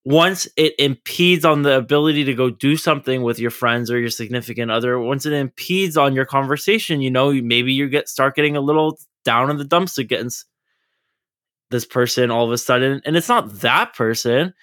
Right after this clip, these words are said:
It's just you're upset with yourself. So it bleeds into your conversations with other people. So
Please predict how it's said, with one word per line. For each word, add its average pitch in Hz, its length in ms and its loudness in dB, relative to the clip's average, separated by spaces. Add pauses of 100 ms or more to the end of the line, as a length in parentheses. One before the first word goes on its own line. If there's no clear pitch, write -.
(320)
It's 139 300 -2
just - 540 -2
you're 147 240 4
upset 185 380 0
with 165 200 0
yourself. 175 680 0 (1040)
So 147 200 4
it 131 100 -4
bleeds 196 380 -2
into 170 260 0
your 151 80 0
conversations 143 680 -2
with 135 60 -2
other 131 160 -2
people. 117 440 -6
So 127 420 2